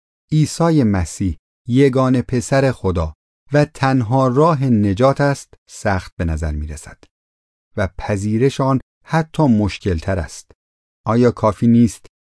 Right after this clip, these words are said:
که او را به عنوان انسانی بزرگ و معلمی برجسته بشناسیم؟ آیا نباید او را به عنوان شخصیتی پرنفوذ در تاریخ اجتماعی و حیات مذهبی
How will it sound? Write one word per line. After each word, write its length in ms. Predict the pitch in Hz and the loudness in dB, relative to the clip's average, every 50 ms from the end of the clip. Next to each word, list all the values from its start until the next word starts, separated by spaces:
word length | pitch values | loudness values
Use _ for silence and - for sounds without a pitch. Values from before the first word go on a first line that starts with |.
| _ - | _ -4
که 100 | - 151 | -2 -2
او 240 | - - 147 147 | 0 2 2 4
را 140 | 139 143 135 | 4 4 4
به 120 | 127 127 131 | 2 2 2
عنوان 680 | 131 131 131 123 120 117 123 131 135 135 131 127 - - | 2 4 4 4 4 4 4 4 2 2 0 -2 -4 -2
انسانی 520 | 120 117 117 - - - 120 123 127 123 | 0 2 2 2 0 0 2 2 4 2
بزرگ 560 | 113 107 113 110 101 104 117 117 120 110 95 - - _ _ _ _ _ 139 | 2 2 0 -2 0 2 2 2 2 2 0 -4 -14 _ _ _ _ _ 0
و 100 | 139 139 | 2 2
معلمی 640 | 139 135 131 127 127 127 123 127 131 139 143 135 123 | 4 4 4 4 4 4 4 4 4 4 4 2 2
برجسته 640 | 113 113 110 110 98 98 110 98 - - - 127 | 2 2 2 0 0 0 -2 -2 -2 -2 -2 -2
بشناسیم؟ 840 | 107 101 92 - - 95 92 90 92 - - - 101 104 110 117 117 - _ _ _ _ _ _ _ _ _ _ _ _ | 0 0 -2 -2 -2 -2 -2 -2 -4 -4 -4 -4 -4 -2 -2 -4 -6 -12 _ _ _ _ _ _ _ _ _ _ _ _
آیا 220 | 104 110 123 131 131 | -2 0 0 2 4
نباید 600 | 127 117 113 113 123 123 139 135 131 123 113 113 | 4 4 4 2 2 2 4 4 4 2 2 0
او 60 | 110 | 0
را 220 | 107 107 98 90 - _ _ _ _ _ - | 2 2 0 0 -2 _ _ _ _ _ 0
به 60 | 156 | 2
عنوان 520 | 156 147 160 160 143 123 131 143 143 147 139 | 4 4 4 4 4 4 4 4 4 2 2
شخصیتی 720 | - - - 123 110 98 - - - 104 104 104 - 127 113 | 0 -4 -4 -4 -4 -4 -6 -6 -4 -4 -2 -2 -2 -4 -4
پرنفوذ 760 | - - 101 92 90 90 85 - - 104 101 101 104 92 - - _ _ _ _ _ _ - | -4 -2 -2 0 0 0 -2 -4 -4 -2 -2 -2 -2 -4 -6 -10 _ _ _ _ _ _ -4
در 200 | 98 98 95 87 | -2 -2 -2 -2
تاریخ 460 | - - - 101 98 101 110 110 - - 113 | -4 -6 -4 -4 -2 -2 -2 -2 -2 -2 -2
اجتماعی 760 | 107 98 - - - 104 92 92 87 90 92 92 95 95 92 - _ _ _ _ _ _ - | -2 -2 -4 -6 -6 -4 -2 -2 -2 0 0 0 0 -2 -2 -6 _ _ _ _ _ _ -4
و 100 | 139 123 107 - - | -4 -4 -4 -6 -4
حیات 480 | 120 120 120 127 131 135 131 - - | -2 0 2 2 2 0 -2 -2 -4
مذهبی 960 | 131 127 117 104 92 90 90 82 - 85 85 87 90 98 104 107 107 107 104 | -2 0 0 0 0 -2 -4 -4 -4 -6 -6 -4 -4 -4 -4 -2 -2 -2 -2